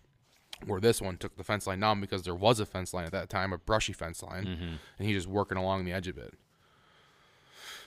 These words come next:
Speaker 1: So anyways,
Speaker 2: Classic.
Speaker 1: I shoot at him. Figure I missed is a long shot. And I'm waiting for him to come through the ditch.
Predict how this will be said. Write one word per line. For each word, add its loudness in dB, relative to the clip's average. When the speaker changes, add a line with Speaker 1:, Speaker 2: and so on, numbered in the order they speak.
Speaker 1:
So 6
anyways, 10
Speaker 2:
Classic. -6
Speaker 1:
I 10
shoot 8
at 4
him. -2
Figure 10
I 6
missed 4
is -2
a -2
long 4
shot. 4
And 0
I'm 2
waiting 8
for 6
him 4
to 0
come 4
through 6
the 0
ditch. 6